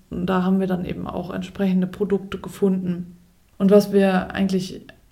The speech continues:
auch noch unter ethisch korrekteren Konsum fassen können, ist, äh, ja, unsere Wahl des Transportmittels.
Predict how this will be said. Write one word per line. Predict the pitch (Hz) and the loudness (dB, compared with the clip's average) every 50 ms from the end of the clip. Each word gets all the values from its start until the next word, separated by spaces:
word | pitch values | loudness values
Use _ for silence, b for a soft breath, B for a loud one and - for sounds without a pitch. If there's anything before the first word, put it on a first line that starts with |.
| - | -6
auch | 185 190 190 | -4 -2 0
noch | 226 247 240 214 | 0 0 0 0
unter | 214 202 208 214 208 208 202 202 | 0 0 2 2 4 4 4 4
ethisch | 196 208 202 214 214 214 202 - - - - - | 2 2 2 2 2 0 0 -2 -6 -10 -12 -8
korrekteren | - 196 180 190 196 202 196 - - 226 220 196 190 208 208 202 202 202 196 196 202 196 | -6 -4 0 0 0 0 -2 -4 -2 0 2 2 4 4 4 4 2 2 0 0 -2 -4
Konsum | - 214 202 185 185 185 190 214 226 240 247 247 247 247 247 240 233 233 | -2 2 4 4 4 2 2 0 2 2 2 2 2 2 2 2 2 0
fassen | - - 214 214 220 220 - 220 220 | -2 -4 -4 -4 -4 -4 -6 -8 -10
können, | 208 - 214 208 208 202 196 196 | -8 -4 -2 0 0 2 2 0
ist, | 196 196 185 - - - - - | 0 -2 -4 -4 -8 -12 -12 -10
äh, | - 190 185 185 185 185 175 170 175 185 | -8 -4 -2 -2 0 -2 -2 -4 -4 -4
ja, | 185 180 170 | -4 -4 -4
unsere | 165 180 180 180 185 175 180 180 175 160 170 | -4 -4 -4 -4 -4 -4 -4 -4 -4 -4 -4
Wahl | 170 170 196 208 | -2 0 0 0
des | 202 190 - | 0 -2 -4
Transportmittels. | - - 185 175 165 - - - 202 226 220 - 233 240 233 247 247 247 - - - | -6 -6 -6 -8 -8 -8 -10 -10 -8 -8 -6 -6 -4 -4 -4 -6 -8 -10 -10 -14 -18